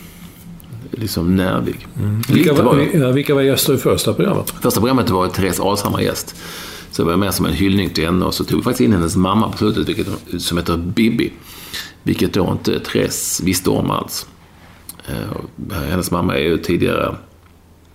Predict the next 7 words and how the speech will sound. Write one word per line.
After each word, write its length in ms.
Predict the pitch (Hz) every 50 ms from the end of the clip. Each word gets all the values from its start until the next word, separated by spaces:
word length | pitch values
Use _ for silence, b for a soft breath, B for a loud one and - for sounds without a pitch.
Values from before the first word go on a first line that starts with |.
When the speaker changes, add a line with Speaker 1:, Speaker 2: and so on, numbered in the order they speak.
| B B B B B B B B B -
Speaker 1:
eh, 1400 | - - 87 82 82 80 - - - - - - - - - - - - - - - - - - - - - - -
tidigare, 720 | - - 90 78 - 80 73 67 - - - - - - - - - - - - - - - - -
eh, 60 | -
simmerska 460 | - - - 85 - - - - -
hon 140 | - 67 76
också. 240 | 82 - - - - - - - - - - - - - - - - - - - - - - - - - - - - - - - - - - - - -
Eh, 220 | - 143 143 90